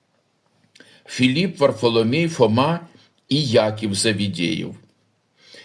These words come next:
Громада вірних нараховувала в перші тижні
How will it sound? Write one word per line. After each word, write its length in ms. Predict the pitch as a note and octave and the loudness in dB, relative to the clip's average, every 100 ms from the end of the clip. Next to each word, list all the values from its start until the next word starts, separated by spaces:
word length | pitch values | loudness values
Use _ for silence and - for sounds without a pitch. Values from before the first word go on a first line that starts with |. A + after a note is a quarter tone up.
| _ | _
Громада 600 | - G#2 C#3 F3+ G3 F3 | -2 2 4 4 4 4
вірних 560 | E3 G3 F#3+ E3+ E3 - - | 4 2 2 0 -2 -4 -2
нараховувала 800 | C#3 C#3 C#3 F#3 F3+ E3 D3+ | 4 4 4 4 4 4 4
в 140 | C#3+ C3+ | 2 4
перші 400 | E3+ E3 E3 C#3+ | 4 4 0 -4
тижні 540 | D3 F3 D#3+ C3+ B2+ | -2 -2 0 -2 -2